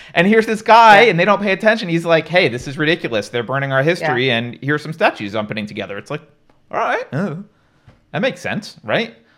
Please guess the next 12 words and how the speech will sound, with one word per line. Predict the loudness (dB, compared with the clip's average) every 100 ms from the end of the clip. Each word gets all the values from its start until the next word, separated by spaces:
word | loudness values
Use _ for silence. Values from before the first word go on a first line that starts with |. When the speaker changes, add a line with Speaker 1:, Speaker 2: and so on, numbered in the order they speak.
| _ _ _
Speaker 1:
Um, | -4 -2 -2
Speaker 2:
Yeah. | -2 -4 -8 -6
Speaker 1:
I | -6
don't | -4
think | -6
it, | -4 -2
I |
don't | -2 -2
think | -4
it's | -4 -6
bad. | -8 -4 -2 -2
I, | -2 -4